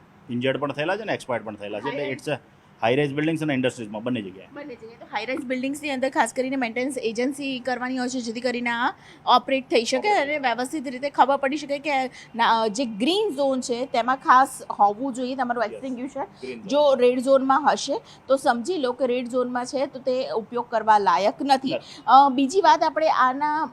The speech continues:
Speaker 2: વજનની કરીએ, કેટલું
Speaker 1: યસ.
Speaker 2: વજન આનું છે?
Speaker 1: Generally આની અંદર સિક્સ કેજી પાવડર હોય છે
Speaker 2: હા.
Speaker 1: અને ટ્વેલ્વ કેજીનો આ વેઇટ હોય છે ફાયર એક્સ્ટિંગ્વિશરનો.
Speaker 2: હા.
Speaker 1: કોઈ પણ માણસ ઇઝીલી આને આ રીતે ઓપરેટ કરી શકે છે, કોઈ પણ જગ્યાએ લઈ જઈ શકે છે. જેમ કે આ ફાયર એક્સ્ટિંગ્વિશન આ કારમાં ફાયર થઈ જાય,
Speaker 2: હા, હા.
Speaker 1: તો આ રીતે આપણે એને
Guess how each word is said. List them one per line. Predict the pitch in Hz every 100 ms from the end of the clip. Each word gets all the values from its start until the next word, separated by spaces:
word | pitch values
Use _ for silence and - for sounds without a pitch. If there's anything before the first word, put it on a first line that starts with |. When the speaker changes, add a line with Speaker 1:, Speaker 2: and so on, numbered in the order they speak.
| 233
Speaker 2:
વજનની | 262 240 226 262 254
કરીએ, | 247 214 196 214
કેટલું | 311 269 311
Speaker 1:
યસ. | 302 233
Speaker 2:
વજન | 240 220
આનું | 196 214
છે? | 285 - _
Speaker 1:
Generally | 135 147 190
આની | 185 175
અંદર | 175
સિક્સ | 156 - 160
કેજી | - 151
પાવડર | 156 143 123 147
હોય | 127
છે | 104 117
Speaker 2:
હા. | 156 _ - 123
Speaker 1:
અને | 127 139 139
ટ્વેલ્વ | 127 123
કેજીનો | 123 127 127 123
આ |
વેઇટ | 107 107 104
હોય | 98
છે | 92 170 214 _
ફાયર | - 107
એક્સ્ટિંગ્વિશરનો. | 101 107 - 104 151
Speaker 2:
હા. | - - - -
Speaker 1:
કોઈ | 139
પણ | 156 165
માણસ | 139 135 131
ઇઝીલી | 120 127 139
આને | 127 127
આ |
રીતે | 117 117
ઓપરેટ | 120 104 117
કરી | 120 120
શકે | 123 135
છે, | 139
કોઈ | 127
પણ | 113 117
જગ્યાએ | 107 113
લઈ | 107 117
જઈ | 123
શકે | 117
છે. | 113
જેમ | 120
કે | 117
આ | 123 123 117
ફાયર | - 120
એક્સ્ટિંગ્વિશન | 120 127 127 123
આ |
કારમાં | 127 - - 120 123 131 -
ફાયર | -
થઈ | -
જાય, | 135 - _ _ -
Speaker 2:
હા, | 233
હા. | 202
Speaker 1:
તો |
આ | 135
રીતે | 127 123
આપણે | 123 123
એને | 120